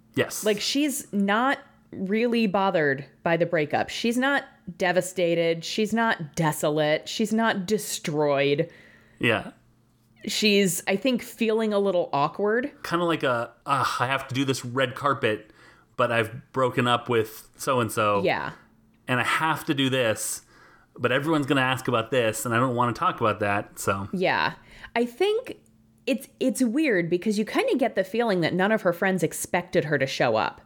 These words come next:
Speaker 1: Right.
Speaker 2: So, kinda
Speaker 1: Didn't
Speaker 2: makes
Speaker 1: they say that?
Speaker 2: Yeah.
Speaker 1: When she walked in, didn't they say, I, "Oh my God, she came," or
Speaker 2: Yeah.
Speaker 1: something like that?
Speaker 2: Yeah, they're like, s-,
Speaker 1: Yeah.
Speaker 2: they're surprised that she's there,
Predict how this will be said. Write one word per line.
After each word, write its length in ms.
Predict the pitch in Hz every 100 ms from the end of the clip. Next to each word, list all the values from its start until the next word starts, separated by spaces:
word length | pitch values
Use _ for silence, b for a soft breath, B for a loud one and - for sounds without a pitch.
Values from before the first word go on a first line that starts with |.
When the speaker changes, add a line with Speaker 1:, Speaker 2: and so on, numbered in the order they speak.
| b b b b b b b _
Speaker 1:
Right. 240 | 107 101 98 - _ _
Speaker 2:
So, 720 | - 254 214 202 190 - - - - - - -
kinda 220 | - 320 392
Speaker 1:
Didn't 160 | 247
Speaker 2:
makes 160 | 311 262 -
Speaker 1:
they 120 | 170
say 40 | 208
that? 260 | 262 262 185 - - _ _ 208
Speaker 2:
Yeah. 400 | 202 233 185 147
Speaker 1:
When 120 | 180
she 160 | -
walked 240 | 254 240 208
in, 120 | 214
didn't 160 | 202 214
they 80 | 190
say, 260 | 214 202 -
I, 160 | 147 131
"Oh 100 | 131
my 120 | 131
God, 240 | 127 127 110
she 140 | 120
came," 380 | - 139 104 98
or 20 |
Speaker 2:
Yeah. 240 | 196 190 147
Speaker 1:
something 140 | 107
like 100 | 156
that? 200 | 208 196
Speaker 2:
Yeah, 260 | 220 247 -
they're 160 | 190 240
like, 180 | 277 285
s-, 60 |
Speaker 1:
Yeah. 120 | 214 208
Speaker 2:
they're 200 | 214 269
surprised 580 | 247 - 208 208 202
that 160 | 170 -
she's 240 | - 143
there, 340 | 160 160 107